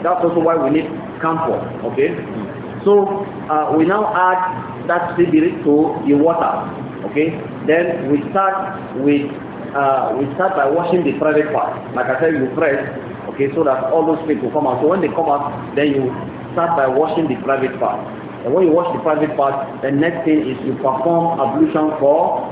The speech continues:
the dead body. Okay, you wash his hands, you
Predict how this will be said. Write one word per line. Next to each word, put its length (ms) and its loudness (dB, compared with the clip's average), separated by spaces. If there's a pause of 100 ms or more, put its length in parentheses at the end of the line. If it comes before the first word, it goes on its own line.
(160)
the 80 -4
dead 200 0 (280)
body. 200 2 (280)
Okay, 160 -4
you 120 0
wash 160 4
his 160 -6
hands, 320 -2 (520)
you 280 0